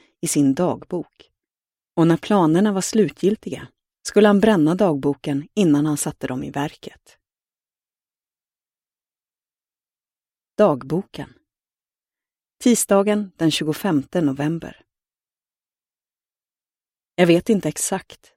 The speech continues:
när jag först började fundera på det, när det allra första fröet såddes.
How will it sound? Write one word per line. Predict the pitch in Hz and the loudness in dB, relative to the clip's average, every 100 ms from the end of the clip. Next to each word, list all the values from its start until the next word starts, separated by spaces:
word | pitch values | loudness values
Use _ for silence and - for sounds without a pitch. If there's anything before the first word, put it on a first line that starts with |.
| - | 0
när | 170 | 0
jag | 156 | 0
först | - 190 - - | -2 -4 -6 -6
började | 175 156 147 | 0 0 0
fundera | 165 151 151 190 | -2 -2 -2 -4
på | - - | -8 -14
det, | - - _ _ _ _ _ _ - | -14 -18 _ _ _ _ _ _ 0
när | 175 | 2
det | - | 2
allra | 208 175 147 160 | 0 0 0 -4
första | - 180 - 151 | -6 -8 -6 -8
fröet | - - 175 - | -6 -6 -6 -10
såddes. | - 180 143 - - - | -6 -4 -4 -8 -14 -16